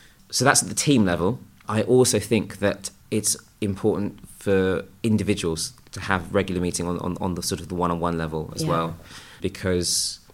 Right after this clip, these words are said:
Speaker 1: continual learning and development, yes, happens at a team, but it also happens at the individual level. And I think making your team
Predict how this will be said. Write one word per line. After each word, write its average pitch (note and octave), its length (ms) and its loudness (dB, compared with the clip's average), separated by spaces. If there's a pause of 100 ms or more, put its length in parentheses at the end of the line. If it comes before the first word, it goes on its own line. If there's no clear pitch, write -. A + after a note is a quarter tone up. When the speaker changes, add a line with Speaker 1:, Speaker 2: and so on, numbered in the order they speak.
Speaker 1:
continual A#2+ 520 2
learning G#2 320 6
and F#2+ 80 2
development, F2+ 480 0
yes, F#2 260 0
happens F2+ 380 -6
at - 80 -6
a - 40 -10
team, F2 220 -4
but F2+ 120 -4
it - 60 -6
also F2+ 260 -4
happens - 360 -8
at - 60 -8
the - 80 -6
individual E2 420 -6
level. D#2+ 260 -4
And E2 120 -4
I - 20 -4
think E2+ 340 -6 (520)
making G2+ 380 0
your F#2+ 120 2
team F2+ 680 -4